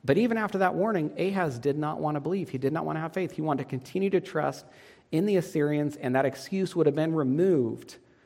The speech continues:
if he asked for a sign. And so he, but what, what can he not say? He can't be unspiritual in this moment. And so what does he say? "Far be it from me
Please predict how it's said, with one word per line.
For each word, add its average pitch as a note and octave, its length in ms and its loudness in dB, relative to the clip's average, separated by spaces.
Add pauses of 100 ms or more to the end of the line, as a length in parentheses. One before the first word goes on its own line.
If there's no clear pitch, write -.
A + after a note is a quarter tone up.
(300)
if C3 180 0
he D#3+ 160 4
asked C#3+ 320 0
for C3+ 160 4
a - 20 4
sign. B2 320 -2
And A#2 80 -2
so D3 80 -6
he, D3 220 -2 (160)
but D#3 260 2
what, F#3+ 240 2
what F#3+ 180 2
can D#3 120 -4
he C3 80 2
not G2+ 200 -2
say? - 300 -16 (460)
He E3+ 100 -4
can't G#3 320 2
be D3+ 220 4
unspiritual C#3+ 840 2
in A#2+ 60 2
this A#2+ 220 -2
moment. B2+ 500 0 (460)
And C#3 120 -2
so E3 120 2
what E3 80 6
does E3+ 100 2
he F#3+ 80 -2
say? F3 320 -2 (1040)
"Far A3+ 480 8
be C4+ 140 2
it A#3+ 100 4
from B3 180 0
me D3 520 2